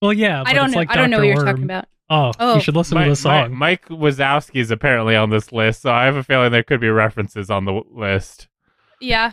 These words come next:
Speaker 2: very
Speaker 1: This
Speaker 2: well
Speaker 1: is
Speaker 2: could be.
Speaker 1: definitely the They Might Be Giants song, Doctor Worm. And I love it.
Speaker 2: Like, this is, this is such a cool little list. Like, it's got the description, appearance, a little bit of background. It's got, like,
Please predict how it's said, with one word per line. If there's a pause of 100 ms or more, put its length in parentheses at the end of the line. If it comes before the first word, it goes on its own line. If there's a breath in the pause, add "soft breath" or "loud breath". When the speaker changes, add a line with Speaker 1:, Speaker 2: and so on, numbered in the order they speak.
(160)
Speaker 2:
very
Speaker 1:
This
Speaker 2:
well
Speaker 1:
is
Speaker 2:
could
be.
Speaker 1:
definitely
the
They
Might
Be
Giants
song,
Doctor
Worm. (640)
And
I
love
it. (560)
Speaker 2:
Like,
this (140)
is,
this
is
such
a
cool
little
list.
Like,
it's
got
the
description,
appearance,
a
little
bit
of
background.
It's
got,
like,